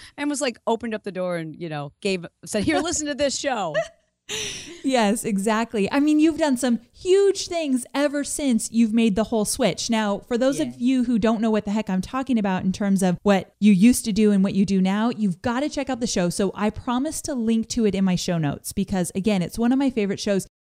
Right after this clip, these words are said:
Speaker 2: It just made me feel like I get you, I know you, and I, I love to hear about the path. And, you know, we always wanna hear about the wins and the struggles. And you really dove into all of that.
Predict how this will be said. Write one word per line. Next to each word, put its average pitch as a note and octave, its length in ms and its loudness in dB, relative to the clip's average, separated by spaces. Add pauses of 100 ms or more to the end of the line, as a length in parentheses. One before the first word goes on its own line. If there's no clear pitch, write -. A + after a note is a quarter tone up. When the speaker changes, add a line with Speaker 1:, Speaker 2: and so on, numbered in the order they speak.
Speaker 2:
It A3 140 -2
just E4+ 260 -6
made F4+ 140 -8
me D4 120 0
feel A#3+ 220 -4
like G3+ 280 -2 (360)
I G#3 100 -2
get A3+ 320 0
you, F3 260 0
I F#3+ 140 -2
know A3+ 220 4
you, G3+ 300 2
and G#3+ 180 0
I, G3+ 160 0 (160)
I G#3+ 100 0
love A#3+ 440 -2
to A#3 120 -8
hear A3+ 240 -4
about G3 240 -4
the F#3 80 -6
path. B3 560 -10
And, G#3 300 0
you E4 100 -6
know, C4+ 140 0
we A3+ 260 -4
always F4+ 300 -4
wanna A3+ 180 -2
hear G#3+ 220 -2
about F#3+ 300 -4 (200)
the G#3 100 4
wins B3 460 4
and G#3+ 180 2
the G3+ 60 4
struggles. - 580 -4
And G#3+ 120 6
you A3+ 140 6
really C4 760 -2 (260)
dove G#3+ 240 2
into F#3+ 220 0
all F3 280 -4
of D3 120 -6
that. - 260 -12